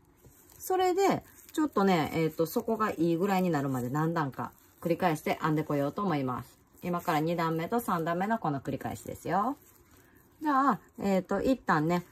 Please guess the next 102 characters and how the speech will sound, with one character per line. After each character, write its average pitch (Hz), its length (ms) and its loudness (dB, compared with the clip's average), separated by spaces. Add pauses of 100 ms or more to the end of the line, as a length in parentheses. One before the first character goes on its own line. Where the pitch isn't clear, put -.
あ 165 140 -4
の、 156 200 2
自 151 120 -2
分 165 160 0
が 160 80 2
思 175 160 2
う 175 60 2
よ 156 80 0
う - 20 0
な 131 160 -2
好 - 160 -6
き 180 140 -4
な 143 120 0
幅 147 280 0
ま 214 160 0
で - 260 -2
編 147 120 -2
ん - 20 -4
で 143 80 -4
き 139 100 -10
て 151 80 -4
も 143 100 -2
ら 131 100 -4
っ - 40 -12
た 226 120 2
ら 208 80 0
い 196 40 -4
い 190 40 -6
と 180 120 -4
思 160 160 -2
い 156 80 -2
ま 143 560 -4
す。 - 240 -20 (640)
は 247 80 -6
い。 294 120 -6 (360)
じ - 100 0
ゃ 233 40 4
あ 220 40 4
ね、 180 200 6
サ 226 220 4
イ 196 120 2
ド 127 220 4
を 143 160 4
七 190 280 2
段 190 220 2
編 139 100 0
ん - 20 0
で 131 80 0
き 135 100 -8
ま 127 140 -2
し - 40 -12
た。 - 160 -2 (600)
こ 202 100 -8
ん 180 40 -6
な 160 100 -4
感 131 220 -4
じ。 - 180 -10 (840)
こ 180 100 -8
の 160 80 -6
な 156 120 0
ん - 20 -12
か 151 100 -4
ち 180 60 -4
ょ - 20 -2
っ - 40 -10
と 147 80 0
バ 180 140 2
ス - 60 -12
ケ - 80 -4
ッ - 40 -4
ト 151 140 0
の 131 80 0
下 175 200 -4
部 170 140 2
分 139 160 2
に 117 80 0
見 127 120 0
せ 147 120 -6
か 127 100 -4
け 135 100 0
よ 139 100 2
う 135 40 -4
と 123 100 -12
し - 60 -12
て - 80 -12
こ - 140 -6
ん 147 40 2
な 135 80 0
こ 131 80 -2
と 110 120 -8
し - 40 -10
て 131 100 -6
ま 120 140 -2
す - 100 -14
け 120 120 -2
ど。 - 160 -4 (380)
ま 247 100 2
あ、 - 20 -8
こ 269 140 4
こ 392 140 0
で 190 100 4
ね、 135 240 0